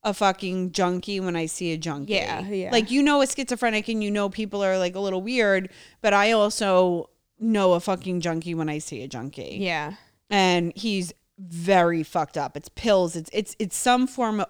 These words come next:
Speaker 1: opiate that he's fucked up on. And then the staring at the wall might have been shrooms, or that might just been the schizophrenia.
Speaker 2: Yeah.
Speaker 1: But he's definitely on some form
Speaker 2: He
Speaker 1: of
Speaker 2: could have been
Speaker 1: opiate.
Speaker 2: seeing a face in the wall, like, talking to him. Like, we don't know.
Speaker 1: Yeah, you don't know that for, like, an hour.
Speaker 2: 'Cause they hear voices and stuff.
Speaker 1: Yeah.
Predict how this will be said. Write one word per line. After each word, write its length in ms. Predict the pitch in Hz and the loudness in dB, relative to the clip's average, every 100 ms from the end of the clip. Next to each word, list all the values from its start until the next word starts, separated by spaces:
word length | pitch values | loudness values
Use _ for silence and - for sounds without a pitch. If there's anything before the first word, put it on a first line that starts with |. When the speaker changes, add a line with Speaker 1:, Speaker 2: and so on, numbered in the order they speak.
| - | -2
Speaker 1:
opiate 760 | 180 170 208 214 233 247 - | -2 -2 -2 2 2 2 -2
that 140 | 208 196 | -4 -2
he's 180 | 208 | -4
fucked 300 | - 208 196 | -4 -4 -2
up 180 | 214 202 | -4 0
on. 380 | 220 214 214 226 - - - | 0 2 0 -4 -10 -16 -2
And 160 | 240 | 0
then 140 | 233 226 | 2 0
the 80 | |
staring 420 | 202 - 277 311 302 | -4 -4 0 2 0
at 100 | 240 | 0
the 140 | 202 | -2
wall 360 | 185 180 180 202 | 0 0 2 2
might 200 | 190 180 | 0 -2
have 80 | |
been 100 | 196 | -4
shrooms, 440 | 180 - 180 185 196 | -8 -6 -4 -4 -4
or 40 | |
that 200 | 180 165 | -4 -4
might 200 | 185 170 | -4 -4
just 240 | 170 165 - | -6 -14 -8
been 120 | 170 | -6
the 80 | 147 | -6
schizophrenia. 800 | - 151 160 151 131 90 76 208 | -10 -12 -10 -10 -10 -12 -12 -4
Speaker 2:
Yeah. 320 | 190 143 151 | -4 -4 -2
Speaker 1:
But 100 | 202 | 0
he's 180 | 202 185 | 0 2
definitely 400 | 202 190 214 190 | 0 0 -4 -2
on 160 | 180 | -4
some 220 | 180 185 | -4 -6
form 160 | 170 175 | -4 -2
Speaker 2:
He 60 | 285 | 2
Speaker 1:
of 80 | |
Speaker 2:
could 80 | 330 | 4
have 100 | 427 | 4
been 120 | 370 | 2
Speaker 1:
opiate. 140 | 311 - | 2 0
Speaker 2:
seeing 260 | 302 311 240 | 0 2 0
a 40 | |
face 440 | - - 240 226 | -2 0 0 0
in 100 | 202 | -4
the 100 | 190 | -4
wall, 420 | 175 175 214 180 170 | -4 -2 0 0 -2
like, 180 | 170 | -6
talking 420 | 170 196 196 185 165 | -4 -2 -2 -6 -10
to 100 | 180 | -10
him. 200 | 170 180 | -10 -8
Like, 180 | 170 | -8
we 100 | 175 | -6
don't 200 | 180 185 | -6 -8
know. 280 | 175 165 170 202 | -10 -10 -8 0
Speaker 1:
Yeah, 220 | 202 170 | 2 2
you 180 | 165 190 | 0 -2
don't 140 | 185 | -2
know 160 | 175 170 | -2 -2
that 260 | 151 143 | -4 -4
for, 100 | 185 | -6
like, 180 | 170 160 | -6 -6
an 80 | 143 | -10
hour. 440 | 127 151 147 98 | -8 -8 -8 -8
Speaker 2:
'Cause 140 | - 214 | -6 0
they 160 | 233 | 0
hear 180 | 233 247 | 2 0
voices 600 | 185 180 185 185 202 190 | 0 -2 -2 -4 -6 -6
and 160 | 190 190 | -8 -10
stuff. 480 | - 196 190 185 185 | -6 -4 -2 -2 0
Speaker 1:
Yeah. 540 | 180 220 202 156 127 | 4 6 6 4 0